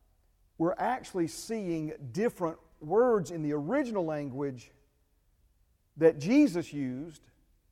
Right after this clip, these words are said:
that have vastly different meanings.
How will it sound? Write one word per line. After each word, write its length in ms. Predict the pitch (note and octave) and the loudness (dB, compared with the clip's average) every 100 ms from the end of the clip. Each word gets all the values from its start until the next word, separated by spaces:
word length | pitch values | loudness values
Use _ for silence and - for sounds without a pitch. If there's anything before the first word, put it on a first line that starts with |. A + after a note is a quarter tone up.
| _ _ _ _ _ _ _ - | _ _ _ _ _ _ _ 0
that 160 | E3+ F3 | 0 2
have 240 | G3 E3+ | 2 2
vastly 540 | D3 A3 B3+ - A3 | 4 2 2 -2 -2
different 420 | D3+ G3 G3+ D#3+ E3+ | 0 -2 -2 -6 -8
meanings. 600 | G#3 D#3+ A2 - - | -10 -12 -14 -20 -20